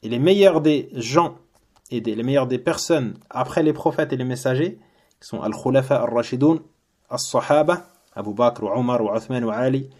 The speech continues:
wa ghayrihim, ils se sont contentés de sa sunna, alayhi salatu wassalam.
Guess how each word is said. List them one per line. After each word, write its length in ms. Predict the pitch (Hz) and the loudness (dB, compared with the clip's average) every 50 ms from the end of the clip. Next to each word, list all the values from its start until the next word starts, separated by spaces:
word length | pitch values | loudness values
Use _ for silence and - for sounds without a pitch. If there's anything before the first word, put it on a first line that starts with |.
| _ _ _ _ _ _ _ - | _ _ _ _ _ _ _ 0
wa 180 | 123 123 123 147 | 2 4 4 6
ghayrihim, 440 | 156 156 160 156 175 190 202 - - - _ _ _ - | 6 6 6 4 4 0 -2 -4 -8 -14 _ _ _ -8
ils 100 | 131 131 | -6 -6
se 120 | 131 - | -4 -6
sont 180 | 143 - - 160 | -6 -4 -4 -4
contentés 480 | - - 226 214 220 208 190 - 220 220 | 0 2 0 2 2 2 2 2 0 0
de 100 | 180 160 | 0 0
sa 160 | 135 - 147 | 0 -2 -8
sunna, 300 | - - 180 175 156 131 | -6 -4 -2 -2 -2 -2
alayhi 280 | 123 123 123 120 120 | -2 -2 -4 -4 -6
salatu 340 | 117 - 123 107 107 - - | -6 -8 -8 -8 -8 -10 -12
wassalam. 320 | - - - - 85 80 | -16 -14 -14 -14 -14 -16